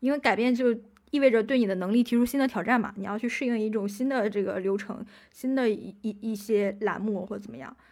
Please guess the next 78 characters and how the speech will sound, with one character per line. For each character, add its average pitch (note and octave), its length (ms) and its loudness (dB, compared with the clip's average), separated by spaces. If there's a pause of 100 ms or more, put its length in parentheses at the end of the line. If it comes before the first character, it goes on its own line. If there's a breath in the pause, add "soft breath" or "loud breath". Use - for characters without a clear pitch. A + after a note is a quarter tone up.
(720 soft breath)
嗯， - 240 -8 (480 loud breath)
然 A#3+ 160 0
后 D4 420 8
之 D4+ 180 4
后 G4 60 2 (140)
呢， C#4 100 4
我 A3 120 6
就 A#3 120 8
做 C#4 200 6
了 B3 80 8
一 C4 80 2
些 C4 260 4
这 C4 100 -2
个 B3+ 140 6
人 A3 160 2
文 C#4 160 2
领 A#3+ 120 2
域 A3+ 180 2
内 B3 160 2
的 G#3+ 120 0
这 A3 140 2
个 G#3 280 0
创 C#4+ 220 -2
意 A3 60 2
性 G#3 200 -2
工 G3 140 -4
作， G3+ 240 -10 (440)
然 G#3+ 140 -4
后 B3 120 2
我 A#3 80 4
觉 G#3+ 140 2
得 A#3 80 2
能 A3+ 180 0
力 A#3+ 220 2
就 A#3+ 120 0
得 G3 140 -2
到 A3 120 2
了 A#3 100 2
成 G#3 140 -6
长 F#3 100 -4
和 F3 80 -10
发 F3 160 -12
挥， G3 200 -12 (140)
状 B3+ 140 0
态 B3 120 0
好 A#3 160 -8
了 G#3 80 -4
很 G3+ 120 -4
多。 - 160 -12 (320 soft breath)
但 D#4+ 120 4
我 C4+ 80 6
当 D4 120 4
时， C#4 360 2 (280)
呃， A3+ 300 0
观 C#4 200 2
察 G3+ 220 -4
呢， G3 280 -6 (280)
我 A3 60 -6
身 C4 100 -2
边 C#4+ 140 2
有 A#3 40 2
一 A3+ 40 2
些， B3 180 0 (140)
有 A3+ 140 4
一 G#3 40 4
部 B3+ 120 -2
分 A3+ 360 0
同 A3 160 -2
事 A3+ 180 -2
还 G#3+ 180 2
是 G4 60 8
觉 A3 120 0
得 F#3 80 0
自 G3 100 -6
己 F#3 60 -2
是 - 100 -12
社 - 200 -12
畜。 - 140 -18